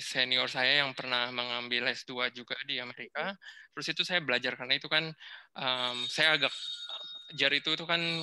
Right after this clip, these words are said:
selain ngetes kemampuan bahasa Inggris, ada ngetes kemampuan matematika ya, itu jadi kayak harus belajar lagi. Tapi kalau dari saya sendiri sih nggak ada t-, tips,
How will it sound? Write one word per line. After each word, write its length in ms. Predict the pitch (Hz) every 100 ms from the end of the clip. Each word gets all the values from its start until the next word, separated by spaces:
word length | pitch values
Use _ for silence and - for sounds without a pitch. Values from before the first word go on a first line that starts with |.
| 151
selain 320 | - 139 131
ngetes 560 | 131 - 131 - - - -
kemampuan 560 | 139 135 131 127 131 131
bahasa 160 | 123 135
Inggris, 240 | 127 160 160
ada 160 | 135 - -
ngetes 320 | 220 135 131
kemampuan 480 | - 131 123 123 127
matematika 560 | 123 127 120 - 123 127
ya, 160 | 131
itu 160 | - 147
jadi 160 | 135 131
kayak 160 | 123 123
harus 100 | 123 - - - - 156
belajar 320 | 131 120 120
lagi. 320 | 123 127 147 - -
Tapi 320 | 151 208 214 - - _ -
kalau 200 | 143 143
dari 160 | 139
saya 200 | 131 147
sendiri 240 | 135 143 160
sih 120 | 226 208
nggak 160 | 123
ada 140 | 123 127
t-, 240 | - - - _ _ _ -
tips, 400 | 143 - - -